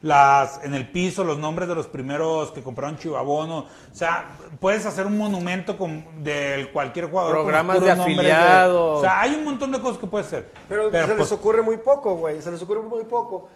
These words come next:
Speaker 3: Pero bueno, ahí está la situación, señores, y, y nosotros nos queda, pues, esperar que las cosas cambien o, o la ayuda divina.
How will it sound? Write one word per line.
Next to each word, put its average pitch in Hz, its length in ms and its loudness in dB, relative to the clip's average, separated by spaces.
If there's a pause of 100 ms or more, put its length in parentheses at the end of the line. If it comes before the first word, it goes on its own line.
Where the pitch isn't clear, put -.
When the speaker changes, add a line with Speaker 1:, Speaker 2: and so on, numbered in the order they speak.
(140)
Speaker 3:
Pero 226 140 -4
bueno, 208 200 -4 (300)
ahí 302 120 0
está 311 120 -4
la 330 80 2
situación, 277 640 -6
señores, 285 560 -6
y, 226 240 -14
y 214 60 -10
nosotros 240 420 -6
nos 226 200 -8
queda, 226 340 -4
pues, 190 120 -10
esperar 196 440 -2
que 226 80 -8
las 190 160 -8
cosas 190 320 -12
cambien 208 340 -6
o, 196 120 -6
o 170 120 -8
la 180 100 -10
ayuda 190 260 -8
divina. 180 420 -14